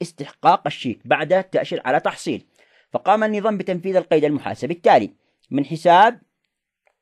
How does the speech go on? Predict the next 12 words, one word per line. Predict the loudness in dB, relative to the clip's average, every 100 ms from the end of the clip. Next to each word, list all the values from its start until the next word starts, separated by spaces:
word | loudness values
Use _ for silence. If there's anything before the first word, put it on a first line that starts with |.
| _ _ _ _ _
بنك | 4 4 4 -2
التسليف | -6 -10 -6 -4
الزراعي | -4 0 0 0
كاك | -2 4 6 4 0
بنك | 0 0 _ _
ثلاثمائة | -2 -2 -2 -4 -6
ألف | -2
طرف | 2 2 0
مدين | -4 -2 0
زاد | 4 4 4 0 _ _ _ _ _ -8
إلى | 2 2
حساب | 2 -4 0 2 0